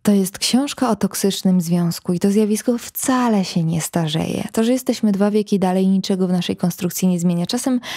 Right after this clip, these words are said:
e, wpadamy w taką pułapkę, ja też wpadam w taką pułapkę myślenia, że kiedyś to było, kiedyś teraz jest teraz i zakładamy, że jesteśmy, nie wiem, bardziej rozwinięci,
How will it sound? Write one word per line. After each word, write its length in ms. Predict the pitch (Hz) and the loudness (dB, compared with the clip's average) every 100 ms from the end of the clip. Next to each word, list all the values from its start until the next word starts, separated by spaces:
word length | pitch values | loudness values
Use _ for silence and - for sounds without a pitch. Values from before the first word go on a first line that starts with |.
| - | -8
e, 140 | - 196 | -2 -2
wpadamy 560 | - - 196 233 320 | -2 -4 -2 -2 -2
w 60 | - | -2
taką 320 | 226 214 214 | -2 0 -2
pułapkę, 380 | 202 185 175 - | 0 -4 -2 -4
ja 60 | 494 | -2
też 240 | 240 - | -2 -4
wpadam 400 | - - 175 185 | -6 -2 0 0
w 40 | |
taką 240 | 190 202 196 | -2 -2 -4
pułapkę 400 | - 220 226 269 | -2 -4 0 0
myślenia, 540 | 226 - 190 175 196 - - - - - | 0 0 0 2 0 -2 -10 -10 -8 0
że 140 | 196 | 0
kiedyś 360 | 202 320 330 - | 2 0 0 0
to 100 | 202 | -2
było, 180 | 185 180 | 0 0
kiedyś 320 | - 370 - | 0 0 0
teraz 260 | 208 185 | -2 -2
jest 240 | 185 185 - | -2 -2 -2
teraz 340 | 320 320 285 | -2 -2 -2
i 60 | 247 | 0
zakładamy, 480 | 247 214 190 240 226 | 0 0 0 2 2
że 80 | |
jesteśmy, 420 | 196 196 190 196 180 | 0 -2 -2 0 0
nie 120 | 160 | -2
wiem, 180 | 135 139 | -4 -4
bardziej 320 | 151 - 160 | -4 -2 0
rozwinięci, 720 | 175 202 262 294 302 - 320 | 2 2 0 0 -2 -2 -2